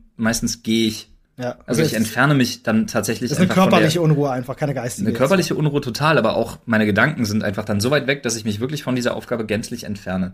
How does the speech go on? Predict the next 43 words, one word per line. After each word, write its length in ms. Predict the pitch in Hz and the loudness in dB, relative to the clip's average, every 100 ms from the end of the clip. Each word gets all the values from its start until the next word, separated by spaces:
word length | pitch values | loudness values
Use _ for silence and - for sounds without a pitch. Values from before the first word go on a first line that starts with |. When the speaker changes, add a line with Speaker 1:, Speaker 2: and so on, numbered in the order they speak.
| - | -8
Speaker 2:
Okay. 240 | 151 120 - | -8 -8 -4
Speaker 1:
Und 180 | 104 | 0
wenn 140 | 107 117 | 2 2
mich 100 | 120 | 2
das 360 | 123 - - _ _ | 0 -2 -6 _ _
nicht 280 | 113 117 - | -4 -4 -4
interessiert, 720 | 117 107 101 - 170 175 101 | -4 -2 -2 0 4 4 2
ist 160 | - 110 | -2 -2
es 200 | 98 - | -2 -4
umso 340 | - 131 117 | -2 0 0
schlimmer. 420 | 110 123 170 220 | 0 0 2 2
Speaker 2:
Mhm. 340 | 139 123 190 - | -2 -2 -2 -2
Speaker 1:
Wenn 280 | - 98 143 | -4 0 4
mich 160 | 196 196 | 4 2
das 200 | 185 - | -2 0
interessiert, 800 | 156 156 151 - 156 160 156 - _ | -2 -2 -2 -2 0 0 -2 -12 _
dann 180 | 120 147 | -2 -2
verbeiß 460 | 151 123 104 127 | -4 -4 -2 -2
ich 100 | 139 | -2
mich 200 | 107 98 | -2 -4
auch 100 | - | -6
da 100 | 101 | -12
drin. 280 | 95 92 87 - - - | -8 -8 -8 -14 -20 -2
Weil 120 | 107 | 0
die 80 | 110 | 2
Sache 240 | 117 165 | 2 2
ist 140 | 175 | 0
bei 120 | - 135 | 0 0
mir 140 | 147 | 0
immer 140 | 165 | 2
das 180 | 156 147 | 0 0
Ding, 300 | - 170 202 - _ _ _ _ _ _ | 2 4 2 -2 _ _ _ _ _ _
ähm, 380 | 120 117 117 110 | 0 2 2 2
mir 180 | 113 113 | 0 2
wurde 140 | 143 | 2
früher 300 | 151 - 170 | 0 0 2
ganz 220 | 147 151 | 2 0
oft 160 | 147 - | -2 -6
vorgeworfen, 720 | - 127 165 147 123 147 135 | -4 -2 0 0 0 -2 -4
ich 100 | 117 | -4
wäre 160 | 120 113 | -2 -2
faul. 540 | 113 - 127 104 95 - _ _ _ _ _ _ _ | -4 -4 0 2 0 -6 _ _ _ _ _ _ _
Ähm, 540 | 107 107 104 104 98 | -2 0 2 0 -2